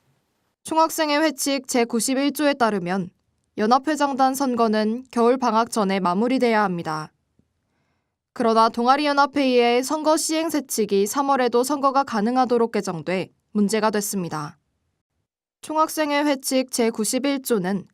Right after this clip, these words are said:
총학생 회장단과 각 학부 학생 회장단,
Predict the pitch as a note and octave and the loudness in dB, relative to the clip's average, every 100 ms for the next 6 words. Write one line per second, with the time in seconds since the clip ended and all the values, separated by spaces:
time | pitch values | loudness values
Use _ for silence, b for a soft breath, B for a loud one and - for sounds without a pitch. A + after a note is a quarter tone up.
0 | _ - D#4 D#4+ D#4+ D#4 D4+ C#4+ C#4 C4 | _ -4 0 0 0 -2 -2 0 0 0
1 | A#3+ G#3+ G#3+ A3+ A3+ G#3+ C#4 C#4+ - C4+ | 0 2 2 2 -2 -4 -4 -6 -4 -2
2 | C#4 D#4 - D#4+ C#4+ B3+ G3+ E3 E3+ | -2 -2 -2 -2 0 0 -2 -4 -8